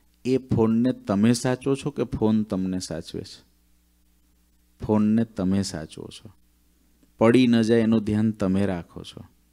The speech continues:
એ જ્યારે સ્ટોરમાં હતો ત્યારે જે સ્ટોરનો માલિક હતો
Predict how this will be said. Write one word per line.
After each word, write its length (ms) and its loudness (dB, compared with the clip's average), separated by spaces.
એ 220 6
જ્યારે 340 2
સ્ટોરમાં 760 4
હતો 260 -2
ત્યારે 280 4
જે 180 0
સ્ટોરનો 540 0
માલિક 520 -2
હતો 200 -2